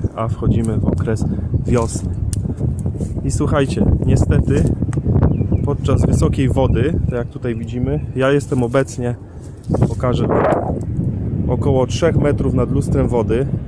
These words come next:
Tego nie widać może z tej perspektywy telefonu, ale w tym miejscu, w momencie jak jest spust wody ze stopnia wodnego, z tamy,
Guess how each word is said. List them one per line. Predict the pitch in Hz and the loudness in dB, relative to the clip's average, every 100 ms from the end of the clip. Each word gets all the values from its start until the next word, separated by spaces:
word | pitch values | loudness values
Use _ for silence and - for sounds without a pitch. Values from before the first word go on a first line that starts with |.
| - | -4
Tego | 123 123 | -2 0
nie | 123 113 | 0 0
widać | 147 120 | 0 0
może | 113 110 113 | 0 -4 -4
z | |
tej | 127 | -4
perspektywy | - 110 - 110 - 127 117 139 - - - - - - - - - - | -4 -4 -4 -4 -2 0 2 2 2 2 -2 0 0 0 0 0 -2 -2
telefonu, | 123 117 131 113 113 156 - - - - - - | 0 0 0 0 0 -2 -4 -8 -10 -4 0 2
ale | 147 120 113 143 - - | 2 4 4 2 0 -6
w | - | 0
tym | 175 165 | 2 4
miejscu, | 147 135 127 123 135 | 4 4 2 0 2
w | 139 | 2
momencie | 135 151 151 147 | 2 2 2 0
jak | 131 | 0
jest | 131 | -2
spust | - 139 127 | -2 -2 -2
wody | 123 123 117 117 147 - - - - - - - - - - - | 0 0 2 2 0 -2 -12 -12 -12 -12 -14 -16 -16 -14 -10 -6
ze | 117 123 | -2 2
stopnia | 143 123 131 | 2 2 0
wodnego, | 120 120 120 110 120 131 | 0 0 2 2 2 2
z | - | 2
tamy, | 120 113 113 | 2 4 2